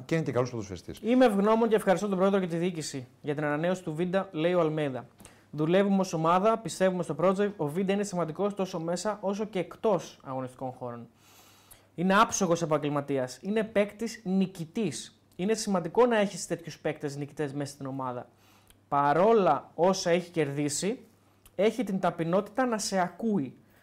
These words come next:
Speaker 2: Τη θέληση να συνεχίσει, να μαθαίνει, να προπονείται ως πολύ μεγάλος επαγγελματίας. Αυτό φαίνεται.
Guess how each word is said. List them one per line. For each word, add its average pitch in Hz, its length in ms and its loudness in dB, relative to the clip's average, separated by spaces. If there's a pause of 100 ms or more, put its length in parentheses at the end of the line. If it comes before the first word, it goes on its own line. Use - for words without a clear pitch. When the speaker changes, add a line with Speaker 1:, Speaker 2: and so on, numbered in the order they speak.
(200)
Speaker 2:
Τη 160 100 -10
θέληση 196 460 0
να 160 100 -2
συνεχίσει, 175 720 -6 (240)
να 156 160 -2
μαθαίνει, 185 640 2
να 165 120 -2
προπονείται 165 640 0
ως 233 180 -2 (220)
πολύ 180 280 0
μεγάλος 220 420 2
επαγγελματίας. 196 880 -2 (440)
Αυτό 165 320 2
φαίνεται. 247 560 2